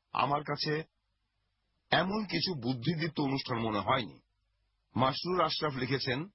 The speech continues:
"আমিও একমত। গত কয়েক বছরে বারখা বেশ বিখ্যাত হয়েছেন, সেই সাথে হয়েছেন আর উদ্ধত। বারখার কারণে আমি এনডিটিভিকে অপছন্দ করি আর আশা করব প্রণয় রায় এই মেইলটা পড়বেন।"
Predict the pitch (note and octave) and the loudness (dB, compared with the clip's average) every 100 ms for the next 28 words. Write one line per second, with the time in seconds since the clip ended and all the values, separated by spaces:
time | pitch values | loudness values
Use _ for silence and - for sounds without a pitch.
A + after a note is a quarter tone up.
0 | - B2 C#3+ D#3 A#2+ G2+ F#2 C2+ - _ | 0 2 2 0 -2 -4 -8 -10 -16 _
1 | _ _ _ _ _ _ _ _ - G#2+ | _ _ _ _ _ _ _ _ 0 0
2 | F#2+ - G2 G#2+ A2 A#2+ A#2+ C3 - _ | 0 0 2 2 -2 -2 -2 -4 -6 _
3 | - C3+ D3 F3 D#3+ A#2 A#2+ - B2 A#2+ | 2 2 2 -4 -4 -2 -2 0 0 0
4 | A#2 G#2+ G2 F2 C2 - _ - F3+ E3+ | 0 -2 -2 -6 -10 -18 _ -2 0 0
5 | E3 D3+ D3 D3 C3 A#2+ C3 D3 E3 - | -2 0 0 0 0 0 0 -2 -4 -6
6 | - _ _ _ _ _ _ _ _ F#2+ | -14 _ _ _ _ _ _ _ _ 0
7 | C3 C3 - D#3+ - B2+ B2+ C#3+ C3+ C3+ | 4 4 2 -4 0 2 4 2 2 0
8 | B2 A#2+ A2 B2 A#2+ A#2+ G#2+ G#2+ B2 C3 | -2 -2 0 0 2 0 0 -4 -2 0
9 | C#3 C#3+ C#3+ D#3+ D3 A#2+ A2 D#3 E3 E3 | 0 0 2 2 2 2 0 -2 -2 -2
10 | C#3+ D3 C3+ B2+ B2 C#3 C#3+ A2+ A2 F3+ | 0 0 0 0 2 2 2 2 0 -2
11 | _ - C#3 A2+ A#2+ A#2+ A2+ - G#2 F2 | _ -2 0 2 0 0 -2 0 -2 -2
12 | D2 B1+ | -6 -12